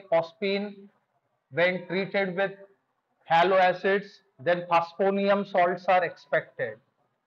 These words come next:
So याद रखिए, phosphine reacts,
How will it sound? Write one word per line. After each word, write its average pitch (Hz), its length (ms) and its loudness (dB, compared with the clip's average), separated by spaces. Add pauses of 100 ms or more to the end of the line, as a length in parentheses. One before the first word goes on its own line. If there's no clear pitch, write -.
(480)
So 147 100 -8
याद 165 340 2
रखिए, 180 440 -2 (120)
phosphine 185 760 -4 (1900)
reacts, 160 880 -2